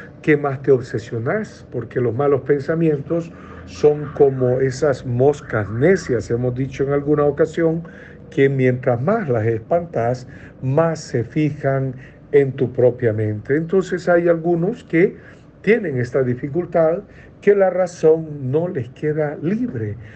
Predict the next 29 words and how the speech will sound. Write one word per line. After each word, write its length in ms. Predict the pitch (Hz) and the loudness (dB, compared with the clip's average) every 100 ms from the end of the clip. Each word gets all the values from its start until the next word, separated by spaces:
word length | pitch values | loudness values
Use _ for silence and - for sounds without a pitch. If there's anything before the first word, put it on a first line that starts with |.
| - - 113 | -20 -12 -2
viven 400 | 170 208 165 131 | 0 2 2 2
de 140 | 117 | -2
cara 280 | - 135 135 | 0 2 4
a 20 | |
los 180 | 127 104 | 2 0
rituales 760 | 120 95 135 151 151 147 - - - - - | -4 -2 0 2 2 0 -2 -16 -18 -12 2
o 160 | 131 | 4
viven 400 | 123 170 160 151 | 4 2 2 2
de 100 | 139 | 2
acuerdo 420 | 117 139 147 143 | 2 4 4 4
a 60 | 135 | 2
esos 260 | 135 139 123 | 2 -4 -2
malos 300 | 131 131 127 | 0 0 0
pensamientos 720 | 139 131 135 131 127 127 123 | -2 -2 -2 0 -2 -4 -4
que 120 | 147 | -4
tienen, 460 | 147 143 123 147 151 - - - | 0 2 2 -2 -4 -12 -20 0
que 160 | 202 202 | 2 2
sienten 520 | 190 165 165 170 165 | 2 2 2 -2 -2
las 100 | 160 | -2
personas 580 | 170 160 143 135 151 151 | -2 -4 -2 -2 -4 -4
que 180 | 156 | -2
les 260 | 131 113 107 | 0 0 -4
esclavizan. 880 | 107 - 113 110 185 165 123 104 101 - - - - | -10 -8 -6 -2 -2 -4 -6 -8 -8 -16 -20 -18 -6
Y 460 | 147 156 175 170 170 | -4 -2 -2 -2 -4
por 280 | - 165 | 0 2
eso 300 | 190 131 147 | 2 2 0
nos 180 | 151 170 | 0 0
dice 280 | 127 107 139 | -2 -2 -4
ta-, 200 | 147 | -4